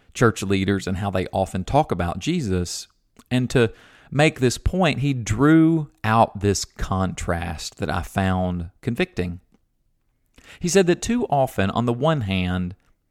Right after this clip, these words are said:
many people are tempted to preach a quote-unquote Jesus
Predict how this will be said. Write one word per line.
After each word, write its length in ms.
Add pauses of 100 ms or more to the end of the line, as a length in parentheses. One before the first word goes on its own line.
(380)
many 480
people 560
are 80
tempted 460
to 80
preach 720
a 480 (220)
quote-unquote 680 (140)
Jesus 840